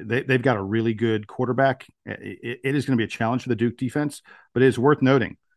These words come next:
that Northwestern gave up four hundred and sixty-five yards to, to Nebraska, uh, including three hundred and fifty-five yards in the air.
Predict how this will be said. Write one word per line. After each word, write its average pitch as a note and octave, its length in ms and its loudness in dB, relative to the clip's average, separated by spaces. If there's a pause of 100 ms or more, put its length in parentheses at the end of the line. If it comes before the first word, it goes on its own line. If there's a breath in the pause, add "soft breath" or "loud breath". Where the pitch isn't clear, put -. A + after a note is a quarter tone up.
(340)
that B2 140 -4
Northwestern B2 580 0
gave B2+ 280 4
up C#3 320 2
four D3 300 -2
hundred C3 280 0
and A#2 120 -6
sixty-five A2+ 680 -2
yards - 480 -8 (680)
to, A2+ 500 2 (420)
to - 240 2
Nebraska, A#2 600 0 (480)
uh, A2 160 -2
including C#3+ 500 6
three E3 300 2
hundred C#3+ 240 4
and B2 100 0
fifty-five B2+ 480 -2
yards A#2 280 -4
in B2+ 140 -2
the A2+ 160 -4
air. A#2 320 -4